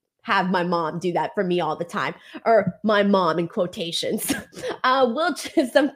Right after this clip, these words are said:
thank you so much for the super chat. Um, it is very clear that it's Carmelo, and I think a lot of people here, Larice Johnson is also expecting Carmelo to screw, uh, Trick Williams here. Stephen Martrulli says, "Strike while the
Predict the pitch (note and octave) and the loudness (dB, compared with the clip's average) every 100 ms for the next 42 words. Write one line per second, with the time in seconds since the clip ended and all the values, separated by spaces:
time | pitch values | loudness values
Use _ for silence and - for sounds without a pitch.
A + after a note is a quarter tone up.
0 | - B3+ A3+ C4+ C4 - G#3+ G#3 G3+ G3+ | 2 2 2 -4 -6 -4 0 0 -2 -4
1 | F3 - F#3+ G3 F3 G3+ G3 - - - | -6 -4 -6 -4 0 4 4 2 -16 -14
2 | - A#3 A3+ A#3 A#3 C4+ C#4 C#4+ G#3 A#3 | 0 4 6 6 2 0 2 2 2 4
3 | G#3+ G3+ G#3 G3+ F#3+ F#3 G#3+ G3+ F#3+ F#3 | 4 2 0 0 -2 -2 -2 0 2 2
4 | F#3 G3 G#3+ G3+ G3 F#3+ F#3 G3+ F#3+ F#3+ | 2 0 -2 0 0 0 0 -8 -6 -2
5 | G3+ F#3+ F#3+ - G#3 A#3 - - G#3+ G#3+ | 2 2 2 -8 -2 0 0 0 2 2
6 | G#3+ G#3 F3+ G#3 G#3 G#3 G3+ - G#3 G#3 | 0 -2 2 2 2 0 -4 0 0 0
7 | G3+ _ _ - A#3 A3+ G#3+ G#3 F#3+ - | -2 _ _ -2 2 4 4 2 -2 -6
8 | G#3+ G#3+ G3 G3+ _ G3 F3+ F3+ B3 A3 | 2 4 4 0 _ -2 0 -2 -4 -2
9 | A3 G#3+ G3 F3+ F3+ G#3 F3 - - - | 0 2 2 0 -4 0 0 -2 -10 -4
10 | F4 F4+ C#4+ - F#4 A4 G#4 C#4 A#3+ - | -2 0 -2 -2 0 0 2 2 2 -2
11 | F4+ F#4+ G4+ B3+ D4 D4+ C4+ | -2 -2 -2 -2 0 0 -2